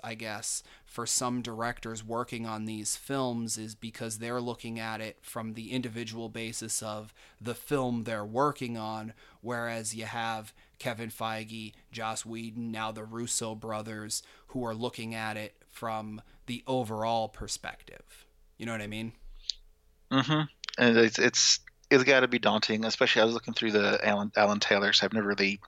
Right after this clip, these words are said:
Speaker 2: heard of him before. Um, this was the first movie he's done, so maybe he came onto this thinking, like, "Oh, I'm finally gonna do a movie, gonna do my thing," um,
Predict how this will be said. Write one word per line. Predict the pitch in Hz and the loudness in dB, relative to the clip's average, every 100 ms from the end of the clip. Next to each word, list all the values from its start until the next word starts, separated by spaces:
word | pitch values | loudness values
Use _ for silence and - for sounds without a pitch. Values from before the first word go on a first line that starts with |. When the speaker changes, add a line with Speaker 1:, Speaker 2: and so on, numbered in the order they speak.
| - | 2
Speaker 2:
heard | - 104 | 4 4
of | |
him | 113 110 | 4 4
before. | 104 - 117 117 - - - - - - - | 4 8 8 8 2 -6 -4 -6 -10 -2 4
Um, | 104 92 - | 6 6 6
this | 117 135 | 6 6
was | 131 | 6
the | 107 | 2
first | - 110 117 | 6 6 6
movie | 101 | 0
he's | 95 - | 2 4
done, | 104 104 98 98 - | 6 6 4 -4 0
so | - 98 98 | 4 4 4
maybe | 104 107 | 4 4
he | 110 110 | 4 0
came | - - 113 | 0 2 4
onto | 101 107 - | 4 4 6
this | 110 - | 4 6
thinking, | 226 - 110 | 4 6 4
like, | 101 98 - | 4 4 6
"Oh, | 110 | 6
I'm | 101 | 6
finally | - 110 | 4 4
gonna | 107 | 6
do | 107 101 | 4 4
a | |
movie, | 101 113 110 | 2 2 2
gonna | 104 | 4
do | 113 | 4
my | 104 101 | 4 4
thing," | 127 104 104 - - - - - | 4 4 2 -6 -12 -10 -8 2
um, | 92 92 | 4 4